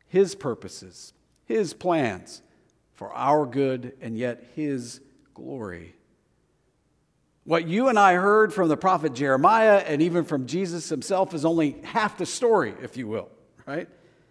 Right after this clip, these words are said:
So it's time, I think, for the whole. But what's going on? Why this tone? Why this posture that Jeremiah is taking, or the, the, or that Jesus is bringing to bear on the conversation? Well, let's look at it this way.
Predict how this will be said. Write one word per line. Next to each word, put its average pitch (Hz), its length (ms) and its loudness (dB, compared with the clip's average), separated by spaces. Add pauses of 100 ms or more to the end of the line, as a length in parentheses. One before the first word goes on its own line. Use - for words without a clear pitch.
(460)
So - 140 -16
it's - 140 -14
time, 147 400 2
I 120 120 -4
think, 123 320 -6
for - 220 -12
the 101 100 -10
whole. 95 800 -8
But 156 80 -14
what's 170 180 -10
going 160 280 2
on? 104 320 0 (320)
Why 175 260 2
this 247 240 0
tone? 143 720 2 (240)
Why 190 240 8
this 254 280 2
posture 156 840 0 (680)
that 139 100 -4
Jeremiah 143 720 4
is 123 240 -8
taking, 120 520 -6
or 156 240 -14
the, 143 260 -6 (100)
the, 139 300 -10
or 143 120 -4
that 135 220 -2
Jesus 127 1000 -4
is 113 160 -14
bringing 117 500 -6
to 113 120 -14
bear 98 400 -4 (480)
on 104 160 -10
the 98 80 -10
conversation? 95 680 -12
Well, 127 80 -8
let's 185 180 -6
look 185 100 0
at 156 80 2
it 120 140 -2
this 120 180 -12
way. 87 100 -12